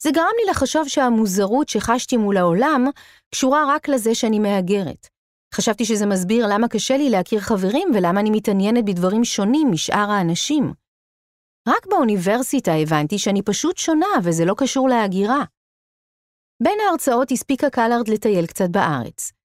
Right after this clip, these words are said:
זה הביקור הראשון שלה כאן, ויותר מכל היא הופתעה להיווכח מכמה היה חשוב לכל הישראלים שהכירה אי פעם שהביקור הזה יהיה מוצלח. כשאני נוסעת לפינלנד, החברים הפינים שלי אומרים,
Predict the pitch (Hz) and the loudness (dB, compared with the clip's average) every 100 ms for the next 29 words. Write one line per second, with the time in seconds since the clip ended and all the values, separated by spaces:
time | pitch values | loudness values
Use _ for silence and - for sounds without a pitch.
0 | _ _ - 151 147 - 185 180 170 - | _ _ -2 0 0 0 0 2 -2 -2
1 | 247 233 - 151 147 160 147 190 190 180 | 0 0 0 -2 -2 0 0 0 0 2
2 | 277 302 302 254 269 233 190 - 202 269 | 2 0 0 0 2 0 -2 0 0 2
3 | 311 247 254 196 170 202 - - - - | 0 0 -2 0 -2 -2 -10 -20 -12 -4
4 | 240 247 269 294 277 240 - 277 240 - | 0 2 2 0 0 -2 0 0 0 0
5 | 269 285 226 - 220 240 269 - 208 254 | 0 0 -2 -2 0 2 0 0 -2 0
6 | 262 226 233 208 285 330 214 202 - - | 0 2 0 -2 0 0 0 -2 -8 -20
7 | _ - 185 170 - 247 240 175 170 208 | _ -4 -2 -2 0 2 2 0 0 0
8 | 185 - 220 202 151 - - _ _ _ | -2 -2 -2 -2 -4 -12 -18 _ _ _
9 | _ _ _ _ _ - - 240 220 262 | _ _ _ _ _ -6 0 0 0 0
10 | 392 302 240 - 269 208 135 156 202 233 | 0 0 -2 0 2 2 2 0 0 0
11 | 226 285 311 302 294 285 277 247 226 240 | 0 0 0 0 0 2 2 2 2 2
12 | 262 | 2